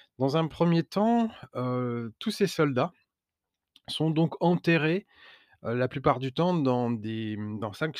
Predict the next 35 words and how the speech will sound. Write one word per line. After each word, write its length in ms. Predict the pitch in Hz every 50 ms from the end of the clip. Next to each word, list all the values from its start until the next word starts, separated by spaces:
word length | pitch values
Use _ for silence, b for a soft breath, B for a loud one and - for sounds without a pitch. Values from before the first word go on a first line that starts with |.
| - -
dans 140 | 123 123
chaque 260 | 123 - - 175 - -
cimetière, 520 | - - 156 143 135 131 - 135 151 170
il 60 | 170
y 40 | 131
a 40 | 104
des 120 | 101 104
carrés 420 | - - 151 135 131 139 143 117 101
militaires, 680 | 123 139 160 160 151 131 - 123 110 143 170 - - - - _ _ -
donc 280 | - 101 - - -
heu, 240 | - 107 107 104 - B B B B B B B B -
où 60 | 127
finalement 440 | - - 175 170 165 165 170 175 170
ce 120 | - -
n'est 80 | 151 139
pas 140 | - 185 180
par 140 | - 139
exemple 260 | 135 135 156 175 175 170
comme 160 | - 127 127
après 380 | 120 - - - 147 143 123 - -
en 160 | 113 113 117
mille 100 | 117 123
neuf 100 | 123 113
cent 80 | - 120
quatorze, 300 | - 117 - 139 135 123
mille 80 | 120
neuf 80 | 110 107
cent 140 | - 113 110
dix-huit 360 | 107 117 117 135 175 175 -
où 80 | 117 113
les 100 | 120 117
soldats 280 | - - 127 120 123 120
français 420 | - - 123 120 - - 120 110
étant 200 | 117 - 113 110
tués, 320 | - - - 151 156 160